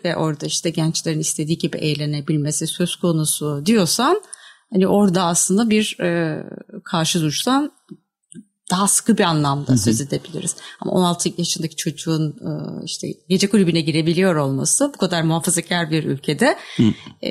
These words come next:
Speaker 1: yani bir yandan ticari olduğu için her şeye
Speaker 2: Tabii.
Speaker 1: açığız. Öte taraftan da kimse, yani anneler babalar bunu kimseye söylemiyor çünkü. Hani
Speaker 2: Hı hı.
Speaker 1: bu kötü çocuk. Biz de kötü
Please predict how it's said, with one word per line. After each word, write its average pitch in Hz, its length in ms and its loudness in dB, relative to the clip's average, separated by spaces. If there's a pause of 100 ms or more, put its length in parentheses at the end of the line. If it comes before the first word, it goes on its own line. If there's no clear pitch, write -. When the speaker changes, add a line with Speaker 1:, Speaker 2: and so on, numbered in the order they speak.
(140)
Speaker 1:
yani - 420 0
bir 185 60 2
yandan 185 240 4
ticari 180 540 2
olduğu 170 280 2
için 175 200 0
her 175 140 4
şeye 131 160 4
Speaker 2:
Tabii. 104 100 4
Speaker 1:
açığız. 262 520 0
Öte 185 380 0
taraftan 165 560 -2
da 254 80 2
kimse, 220 520 0
yani - 280 -4
anneler 175 340 2
babalar 180 380 0
bunu 180 140 0
kimseye 175 340 0
söylemiyor 160 540 0
çünkü. - 560 -4
Hani 180 320 -2
Speaker 2:
Hı 127 40 6
hı. 104 320 4
Speaker 1:
bu 220 120 0
kötü - 220 2
çocuk. - 300 2 (580)
Biz - 260 2
de 208 100 2
kötü 202 380 2